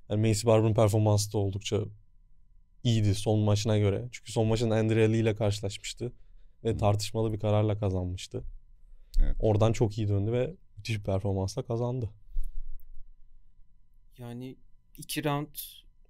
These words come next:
Speaker 3: içinde bitti ama nasıl bitti bir anda?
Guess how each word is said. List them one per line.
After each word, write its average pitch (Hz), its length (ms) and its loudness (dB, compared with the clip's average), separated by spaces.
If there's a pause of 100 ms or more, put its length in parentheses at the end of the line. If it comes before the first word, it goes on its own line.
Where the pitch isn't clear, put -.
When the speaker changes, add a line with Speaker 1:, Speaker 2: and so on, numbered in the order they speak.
(200)
Speaker 3:
içinde 131 420 -6
bitti 143 300 -8
ama 143 200 -4
nasıl 143 240 -6
bitti 120 420 -12
bir 131 100 -6
anda? 120 480 -8